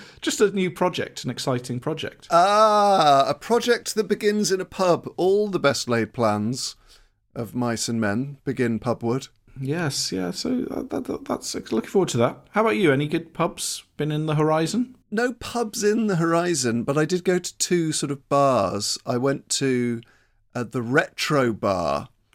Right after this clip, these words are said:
Speaker 1: Ooh.
Speaker 2: which is just off the Strand, for Suze Kempner's birthday.
Speaker 1: Oh, nice.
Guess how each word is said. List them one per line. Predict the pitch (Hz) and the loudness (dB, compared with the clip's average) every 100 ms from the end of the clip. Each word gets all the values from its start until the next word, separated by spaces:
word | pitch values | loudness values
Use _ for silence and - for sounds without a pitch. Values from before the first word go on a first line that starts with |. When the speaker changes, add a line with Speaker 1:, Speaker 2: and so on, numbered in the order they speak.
| - | -12
Speaker 1:
Ooh. | 117 127 262 339 | -8 -4 -6 -4
Speaker 2:
which | 302 226 | -6 -6
is | 214 | -6
just | 147 - | -6 -4
off | 143 - | -6 -6
the | 135 | -6
Strand, | - - 143 131 107 98 - _ - | -4 0 0 0 -2 -6 -10 _ -8
for | 123 113 113 - | -4 -2 -2 -4
Suze | - - 139 131 123 - | -6 -4 -2 0 -2 -4
Kempner's | - 131 120 - 127 110 | -4 -4 -4 -6 -6 -6
birthday. | - 123 123 120 - 117 - - - | -2 0 0 -2 -8 -8 -6 -8 -8
Speaker 1:
Oh, | 294 294 | -4 -2
nice. | 285 285 123 - - | 0 0 0 -2 -4